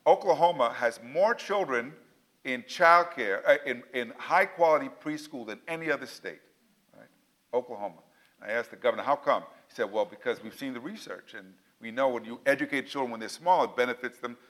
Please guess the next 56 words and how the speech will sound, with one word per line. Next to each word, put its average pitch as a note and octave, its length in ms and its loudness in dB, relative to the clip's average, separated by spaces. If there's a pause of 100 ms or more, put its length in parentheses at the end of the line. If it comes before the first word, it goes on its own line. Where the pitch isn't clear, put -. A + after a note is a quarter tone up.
throughout C3 180 0
their A#2+ 100 -2
lives." C#3 400 -2
I G#2+ 40 -14
said, A#2 180 -8
"Well, A2 180 -2 (200)
how D#3+ 100 6
come E3 140 -2
the E3 100 8
other G3 100 2
states D3 320 -4
don't A2+ 220 -6
know B2+ 140 -8
this? - 300 -16 (300)
<laughs> A#3 380 0
How D3+ 100 6
come F#3 160 0
only E3 220 0
Oklahoma D#3+ 540 2
knows?" G2 280 -16 (440)
So D#3+ 280 4
I D#3 100 6
was D3+ 160 0 (200)
in, D#3+ 160 0 (120)
in F3+ 160 -2
Tulsa, F3 600 4
and B2+ 160 0
some F3+ 140 4
of F#3 80 -6
you E3+ 60 -6
may C#3 140 0
know, C#3 220 4
in A2+ 80 -2
nineteen F3 280 0
twenty-four, C3 640 0
there A#2+ 120 0
was A2+ 160 -4
a A2+ 60 -12
race B2+ 280 -2
riot. F#2 300 0
What D3 140 -2
shouldn't F3 260 -8
even C#3+ 160 -8
be A#2+ 60 -16
called B2 220 2
a - 20 -12
race A#2 220 -4
riot. F2+ 280 -2
They A#2 80 -2
burned B2+ 500 4 (280)
Greenwood, C3 420 -2
which F#2+ 160 -14
was G#2+ 80 -12
the G2 100 -12
black B2 280 4
community, A#2+ 340 -6